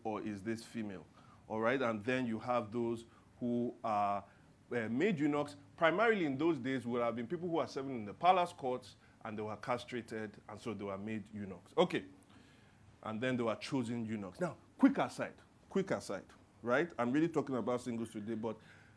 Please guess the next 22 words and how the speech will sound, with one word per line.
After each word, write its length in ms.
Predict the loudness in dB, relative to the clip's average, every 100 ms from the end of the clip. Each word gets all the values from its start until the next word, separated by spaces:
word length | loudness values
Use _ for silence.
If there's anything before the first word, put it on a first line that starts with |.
| -8
remember 360 | 4 8 8 8
Jesus 340 | 6 4 4 4
said 180 | 0
something. 300 | 2 2 2
He 100 | 0
said, 380 | 0 2 2 2 -8 -20 -20 -20 -20 -20 2
"Not 240 | 6 8
everybody 400 | 8 6 4 4
can 240 | 2 -2 -6
accept 420 | -8 -10 -10 -12
it." 60 | -20 -20 -20 -20 -20 -20 -20 0
Not 160 | 6 8
everybody 340 | 6 4 -2
can 180 | -4 -8
accept 400 | -10 -10 -10 -10
it. 100 | -2
That 160 | 0
is, 120 | 0 2
some 180 | 4
of 160 | 4 2
you 100 | 2
are, 140 | 2